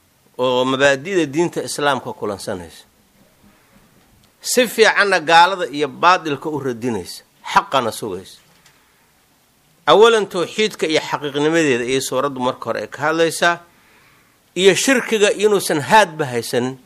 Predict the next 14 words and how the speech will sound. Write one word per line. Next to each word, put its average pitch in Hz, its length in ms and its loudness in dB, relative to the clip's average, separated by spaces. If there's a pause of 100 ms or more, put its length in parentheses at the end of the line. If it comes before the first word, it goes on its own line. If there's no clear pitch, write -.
(160)
wax 190 200 2
xujaana 139 480 -2
uusan 120 320 -8
haysan 117 240 -6
oo 113 80 -2
baadil 165 560 2
uu 101 240 -10
yahay. 82 160 -20 (2000)
Ka 208 100 0
bacdina 226 400 6
nabiga 226 320 2
calayhi 202 260 0
salaatu 175 360 0
wasalaam 165 360 2